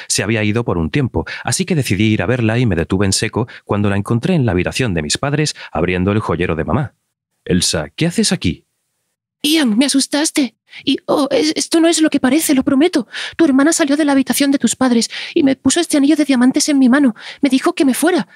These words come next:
Speaker 2: Salió corriendo antes de que pudiera decir nada, así que vine aquí para devolverlo. No sé qué está pasando. ¡Mentirosa!
Speaker 1: Nos dimos la vuelta para ver a Ariel en la puerta.
Speaker 2: Está mintiendo, nunca le di el anillo, mamá. Papá, tenemos una ladrona en casa.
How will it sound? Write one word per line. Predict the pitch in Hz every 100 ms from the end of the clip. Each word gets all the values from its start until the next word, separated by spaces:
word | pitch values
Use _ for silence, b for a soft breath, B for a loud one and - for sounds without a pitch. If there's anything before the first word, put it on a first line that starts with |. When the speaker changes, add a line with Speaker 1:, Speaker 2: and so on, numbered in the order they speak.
| b
Speaker 2:
Salió | - 277 302
corriendo | 330 269 294 269
antes | 277 277
de | 262
que | -
pudiera | - 247 277
decir | 285 277 247
nada, | 320 269
así | 214 254
que | -
vine | 262 262
aquí | 247
para | 269 285
devolverlo. | 262 240 220 262 247 214 B B
No | -
sé | 311 381
qué |
está | 349 320
pasando. | - 254 269 349 269 _
¡Mentirosa! | 392 349 262 320 349 - 220 - _ _ _ _ _
Speaker 1:
Nos | - -
dimos | 131 98
la | 82
vuelta | 113 120
para | 127 82
ver | 85 101
a |
Ariel | 92 85
en | 110
la | 80
puerta. | 131 117 - _ _ _ _ _ _ _ _ _
Speaker 2:
Está | - 349 415
mintiendo, | 427 392 349 294
nunca | 277 349
le | 370
di | 330
el | 330
anillo, | 285 311 320
mamá. | 254 240 254 B
Papá, | 302 302 254
tenemos | 302 349 392
una | 381
ladrona | 302 277 302 262
en |
casa. | 226 269 - 202